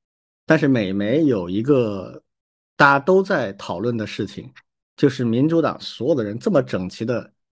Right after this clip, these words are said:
去投了这个赞成票，没有总统的点头，甚至是鼓励的话，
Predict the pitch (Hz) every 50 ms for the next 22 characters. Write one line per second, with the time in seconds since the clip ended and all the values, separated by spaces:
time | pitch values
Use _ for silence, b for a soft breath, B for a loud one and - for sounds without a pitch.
0 | _ _ _ _ _ - - - 123 117 - - 107 110 120 123 117 123 113 110
1 | 107 110 151 135 117 120 101 101 - - 104 85 - _ _ _ _ _ _ -
2 | 113 113 123 139 135 113 - 120 127 139 131 101 90 92 92 90 87 87 - _
3 | - 117 104 98 101 - 95 95 95 - _ - - - 156 131 123 123 110 -
4 | 120 113 - 113 92 98 120 180 170 117 107 95 - 95 82 -